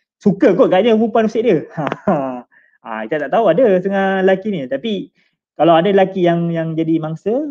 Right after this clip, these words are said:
yang diganggu oleh wanita, ha, section itulah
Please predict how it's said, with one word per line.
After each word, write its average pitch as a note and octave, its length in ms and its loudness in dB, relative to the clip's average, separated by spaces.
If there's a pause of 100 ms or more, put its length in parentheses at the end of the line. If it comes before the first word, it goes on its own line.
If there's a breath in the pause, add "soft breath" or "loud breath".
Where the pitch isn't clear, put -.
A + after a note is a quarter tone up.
(180)
yang D3 160 -10
diganggu D3+ 480 -6
oleh C#3+ 80 -10
wanita, D#3 400 -12
ha, A3 560 -16 (320)
section D#3+ 320 -8
itulah E3+ 240 -4